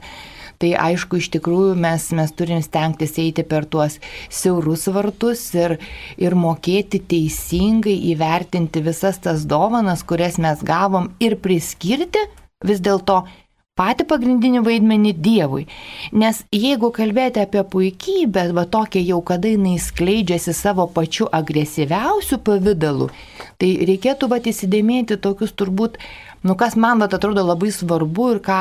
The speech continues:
ką jau aš perskaičiau iš, iš, iš kitų šventų žmonių minčių, kad puikybė jinai ką daro?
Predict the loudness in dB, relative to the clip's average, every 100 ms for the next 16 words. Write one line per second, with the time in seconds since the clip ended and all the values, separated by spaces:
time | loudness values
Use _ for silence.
0 | 0 0 2 2 2 2 0 -2 0 2
1 | 0 -2 -4 0 0 2 0 -6 -10 -14
2 | -14 -12 -2 0 0 2 2 2 2 0
3 | 0 -2 -6 -6 -6 -4 -4 0 0 0
4 | 2 2 2 2 4 4 4 2 4 4
5 | 4 2 2 4 2 2 0 -2 -4 -20
6 | -20 -4 -2 0 0 -2 0 0 2 2
7 | 2 2 2 0 2 2 2 0